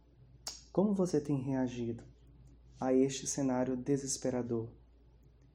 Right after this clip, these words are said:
Como o povo de Deus deve encarar esses dias de pandemia?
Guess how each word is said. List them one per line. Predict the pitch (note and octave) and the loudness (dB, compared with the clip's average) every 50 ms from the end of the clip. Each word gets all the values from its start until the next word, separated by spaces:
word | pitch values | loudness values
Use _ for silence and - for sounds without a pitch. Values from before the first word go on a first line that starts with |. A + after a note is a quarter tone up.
| _ _ - _ _ - - | _ _ -20 _ _ -18 4
Como | - A3 B3 A#3 G#3+ | 6 6 8 8 6
o | G3 | 6
povo | - E3+ D#3 D3+ D#3 C#3 | 4 4 2 2 0 -2
de | B2+ B2+ | -2 -2
Deus | A#2+ B2 B2+ C3+ D3 D3+ C#3 C3 | 0 2 2 4 4 2 0 0
deve | B2 C3 C3+ B2+ C#3 | 2 2 2 2 2
encarar | C3+ C3 C3 - B2+ A#2+ A#2 B2 C3+ C#3 C3+ C3 | -2 -2 -2 -6 -6 -4 -2 -2 0 0 2 2
esses | B2 B2+ B2+ - - C3 A#2+ | 2 2 0 0 -4 -4 -4
dias | C3 B2+ C3+ C#3+ C#3+ C#3 | -4 -4 -2 -2 -2 0
de | C#3+ C#3+ | -2 -8
pandemia? | C#3+ - D3 D3 C#3+ D3 D3 D3 D3+ D3 C#3+ B2+ - - | -4 -2 0 2 2 2 2 2 2 0 0 -2 -4 -6